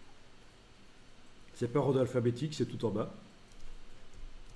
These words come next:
Alors, on a une vignette de tracé dans la palette des tracés, quand vous avez fait un tracé.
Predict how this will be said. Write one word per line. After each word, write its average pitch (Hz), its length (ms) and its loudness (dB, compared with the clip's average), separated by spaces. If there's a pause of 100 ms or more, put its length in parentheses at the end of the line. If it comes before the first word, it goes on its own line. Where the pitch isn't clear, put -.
(1400)
Alors, 131 260 6 (1800)
on 135 160 6
a 156 80 12
une 156 120 12
vignette 165 680 12
de 151 240 6
tracé 131 540 4 (480)
dans 113 180 4
la 123 80 8
palette 123 240 4
des 127 80 6
tracés, 127 500 4
quand 143 100 8
vous 127 160 6
avez 123 120 8
fait 120 140 4
un 117 60 6
tracé. 117 340 0